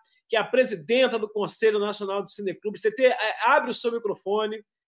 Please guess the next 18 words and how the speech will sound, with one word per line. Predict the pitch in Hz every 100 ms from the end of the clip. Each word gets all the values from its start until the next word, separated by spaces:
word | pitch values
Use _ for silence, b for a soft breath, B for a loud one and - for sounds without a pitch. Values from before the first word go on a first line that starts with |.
| _
seu | 196
microfone | 190 190 208
tá | 202
desligado, | 185 240 214 185 180 202 214 214 220 _
tá? | 190 214 226 B B _ _ 165
É... | 175 175 175 175 175 175 165 165 160 156 151 127
isso | 240 262 - 220
aí. | 180 202 220 226 b b b _
É... | 180 185 185 180 180 170 170 143
boa | 262 269 208
noite, | 208 247 247 240
T | 220
T, | 208 226
seja | 226 247 247
bem-vinda. | 226 170 151 226 254 247 240
A | 214
palavra | 226 214 233 240
é | 226